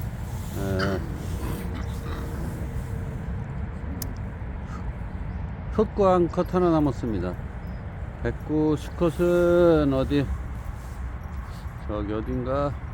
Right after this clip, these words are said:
평택 옆에 어디, 어, 거기로 가고. 예.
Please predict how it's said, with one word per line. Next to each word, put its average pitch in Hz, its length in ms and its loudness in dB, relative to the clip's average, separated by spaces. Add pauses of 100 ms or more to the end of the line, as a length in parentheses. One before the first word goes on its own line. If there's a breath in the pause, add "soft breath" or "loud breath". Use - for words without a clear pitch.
(560)
평택 151 380 0
옆에 131 240 -2
어디, 120 180 -2 (180)
어, 110 80 -4 (120)
거기로 113 340 -4 (1300)
가고. 113 440 -4 (3500)
예. 90 340 -2